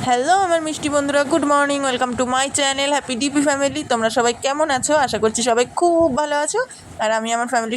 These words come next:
সবাই খুব ভালো আছি। আমি পাপিয়া, চলে আসলাম সকাল সকাল একদম তো একটা মিষ্টি ব্লগ নিয়ে। তো দেখতে পাচ্ছ সকাল সকাল মুখ ধুয়ে চুল টুল আঁচড়ে একটু পরিপাটি হচ্ছি, কেননা সারাদিনে জানি না আবারও কখন এই চুলে হাত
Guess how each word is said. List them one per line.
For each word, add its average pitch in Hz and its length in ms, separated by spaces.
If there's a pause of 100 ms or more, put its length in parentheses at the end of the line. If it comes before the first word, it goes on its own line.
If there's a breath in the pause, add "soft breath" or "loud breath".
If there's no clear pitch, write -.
(100)
সবাই 262 140 (100)
খুব 311 100 (100)
ভালো 202 220
আছি। 185 180 (380 loud breath)
আমি 196 120 (100)
পাপিয়া, 247 320 (180)
চলে 285 200
আসলাম 285 180 (100)
সকাল 269 180 (100)
সকাল 311 200 (220)
একদম 220 400 (200)
তো 247 60 (200)
একটা - 220
মিষ্টি 294 320 (120)
ব্লগ 226 200 (160)
নিয়ে। 185 160 (500 loud breath)
তো 311 60 (100)
দেখতে 339 240
পাচ্ছ 381 140 (140)
সকাল 330 160 (100)
সকাল 339 160 (140)
মুখ 311 140 (140)
ধুয়ে 311 220 (120)
চুল 302 220
টুল 311 220
আঁচড়ে 262 320
একটু - 140 (120)
পরিপাটি 277 440
হচ্ছি, 285 280 (560 loud breath)
কেননা 311 320
সারাদিনে 302 500
জানি 294 220
না 311 140
আবারও 277 200 (100)
কখন 277 240
এই 285 120
চুলে 277 240
হাত 262 100